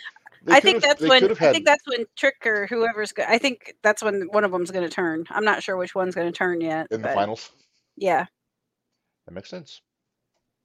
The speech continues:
Speaker 1: All right. Uh, well, I think that's all the, the high spots on Raw, Minders, that we talked about. Uh, I do have some exciting news.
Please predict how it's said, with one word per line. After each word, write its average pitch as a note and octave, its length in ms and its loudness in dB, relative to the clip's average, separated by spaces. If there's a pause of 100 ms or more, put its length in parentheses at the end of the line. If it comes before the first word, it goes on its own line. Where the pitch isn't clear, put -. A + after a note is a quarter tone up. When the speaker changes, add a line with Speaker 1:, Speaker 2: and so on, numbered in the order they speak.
(880)
Speaker 1:
All C3 260 -6
right. E2+ 260 -12 (400)
Uh, C#3 240 -4 (300)
well, F#3+ 180 -14
I A3+ 40 -12
think B3+ 180 -12
that's A3+ 160 -4
all G#3+ 120 -4
the, E3 260 -20 (200)
the C#3+ 80 -2
high D3 220 -2
spots B2 360 -4
on G#2+ 180 -8
Raw, A#2+ 220 -4
Minders, F#2+ 640 -14 (680)
that A#2+ 100 -8
we G2 80 -14
talked F#2+ 300 -8
about. F2+ 340 -10 (1040)
Uh, B2 200 -2 (1000)
I C3+ 60 -2
do F3 140 -6
have F3 180 2
some C3+ 140 -10
exciting C3 400 -2
news. F#2 420 -14